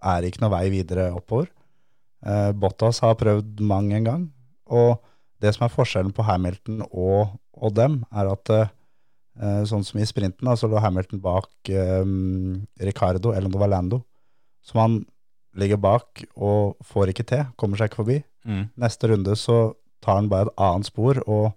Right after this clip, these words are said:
Speaker 2: Mm.
Speaker 1: han, han legger om kjørestilen sin etter hvem han er bak.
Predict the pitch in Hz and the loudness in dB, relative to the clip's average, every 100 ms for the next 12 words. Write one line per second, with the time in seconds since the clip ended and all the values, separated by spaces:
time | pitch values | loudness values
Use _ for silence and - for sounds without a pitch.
0 | - 107 95 107 _ - 120 113 - _ | -4 -4 -4 -6 _ -2 0 0 -4 _
1 | 117 127 127 110 95 90 104 - 98 87 | 0 2 2 0 -2 0 0 0 0 0
2 | 92 92 107 110 - 98 - 98 92 95 | -4 -4 -2 -2 -2 -4 -2 -2 -2 -2
3 | 107 107 127 - - | -2 0 0 -2 -12